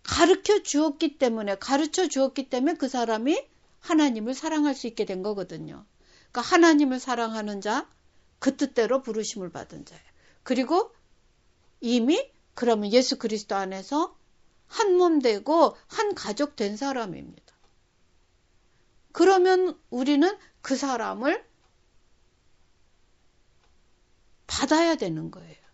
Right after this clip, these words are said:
나의 가족으로, 나의 몸으로. 그런데 하나님을 사랑한다는 거는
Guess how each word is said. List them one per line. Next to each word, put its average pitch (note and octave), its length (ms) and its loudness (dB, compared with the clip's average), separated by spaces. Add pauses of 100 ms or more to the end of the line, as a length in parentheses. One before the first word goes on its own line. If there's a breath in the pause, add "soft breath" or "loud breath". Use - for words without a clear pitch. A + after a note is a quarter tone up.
(520)
나의 F#3+ 340 -2
가족으로, F#3 560 -10
나의 C#4 260 -2
몸으로. D#4 440 -4 (3000 soft breath)
그런데 G#3+ 720 2 (380 soft breath)
하나님을 F#4+ 760 2
사랑한다는 D4 840 0
거는 F#3+ 480 -8